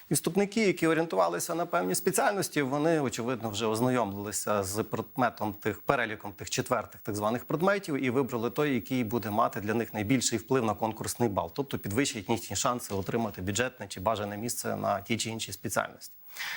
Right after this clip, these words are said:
Це таке з, е, пов'язане з Н М Т. Доволі усталений в Україні є вже графік проведення вступних кампаній.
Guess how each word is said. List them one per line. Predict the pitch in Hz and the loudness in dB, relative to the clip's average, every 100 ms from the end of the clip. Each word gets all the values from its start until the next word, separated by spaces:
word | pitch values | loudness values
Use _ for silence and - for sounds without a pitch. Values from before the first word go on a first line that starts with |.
| - - | -8 -10
Це | - 151 156 | 0 0 2
таке | 127 139 127 | -4 2 2
з, | 101 104 | 2 0
е, | 113 113 - 113 | 0 0 0 -2
пов'язане | - 110 117 110 110 107 | 0 4 2 2 -2 -2
з | |
Н | 107 110 | -2 -2
М | 107 | -4
Т. | - - - - - - - - - - - - | -6 -14 -16 -20 -14 -12 -10 -10 -14 -18 -20 0
Доволі | 123 151 247 | 4 4 4
усталений | 226 190 - 196 214 196 180 170 165 - - | 6 4 4 4 4 2 4 2 2 -4 -4
в | 117 110 135 139 131 135 - - - 110 | -2 2 4 4 0 -4 -14 -16 -6 -4
Україні | 107 135 175 170 147 | 0 4 4 6 4
є | 117 120 143 | 2 2 0
вже | 107 123 | 2 0
графік | 113 135 131 101 | 2 2 0 -6
проведення | - 113 117 110 110 | -2 2 2 0 -4
вступних | - 110 123 104 | -4 -2 0 0
кампаній. | - 120 180 190 175 170 | 0 2 2 2 0 -2